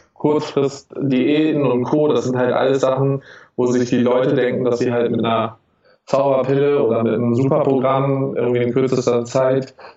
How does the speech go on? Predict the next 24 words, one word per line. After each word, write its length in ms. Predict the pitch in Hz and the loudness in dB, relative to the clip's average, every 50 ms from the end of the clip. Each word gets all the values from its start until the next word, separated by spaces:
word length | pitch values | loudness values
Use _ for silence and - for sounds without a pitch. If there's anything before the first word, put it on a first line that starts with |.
| _ _ - - | _ _ -4 -2
Riesenveränderungen 840 | 135 135 135 135 135 123 123 117 120 151 160 165 165 160 160 160 143 | 0 2 2 2 2 2 0 0 2 0 2 2 2 2 0 0 0
erzielen. 560 | 143 143 143 - - 170 170 170 175 185 190 185 - - - - _ _ _ _ _ _ - | 0 -2 -4 -4 -4 -2 0 0 0 0 -2 -4 -8 -12 -18 -20 _ _ _ _ _ _ -2
Was 200 | 123 120 131 139 | -2 0 0 0
ich 80 | 135 | 0
nicht 180 | 139 135 131 - | 0 -2 -4 -4
völlig 360 | - - 147 143 143 131 127 | -4 -2 0 0 0 0 0
ausschließen 500 | - 143 170 175 175 170 170 170 165 165 | 0 0 0 0 -2 -2 -2 0 0 0
will, 120 | 156 156 139 | 0 0 0
das, 100 | 123 110 | 0 -2
das 240 | 98 - 123 120 123 | -2 -2 -2 -2 0
meine 240 | 131 151 156 165 165 | 0 0 0 2 2
ich 60 | 156 | 2
jetzt 160 | 156 147 156 | 2 2 0
nicht, 100 | 151 143 | 0 2
ich 60 | 135 | 2
habe 180 | 131 135 - - | 0 0 0 0
auch 140 | 127 135 127 | 0 0 0
schon 140 | 131 127 | 0 -2
einige 640 | 117 123 123 120 120 117 117 117 120 117 113 113 113 | 0 0 0 0 2 2 2 2 0 0 0 0 -2
interessante 580 | - 127 - 127 123 139 131 131 127 127 127 123 | -2 0 0 0 0 0 0 0 0 0 0 2
Sachen 300 | 123 135 131 131 131 120 | 2 0 0 0 0 0
gesehen, 480 | 120 117 117 131 156 180 180 190 160 | 0 0 0 2 2 0 0 0 -2
aber 500 | - - 120 127 135 135 135 131 131 131 | -2 -2 0 0 2 2 2 0 0 0
nichtsdestotrotz, 880 | 135 135 139 - 131 131 127 131 131 123 - - 131 135 131 - - | 0 -2 -2 -2 -4 -2 -2 -2 -4 -2 -2 0 0 0 -2 -6 -12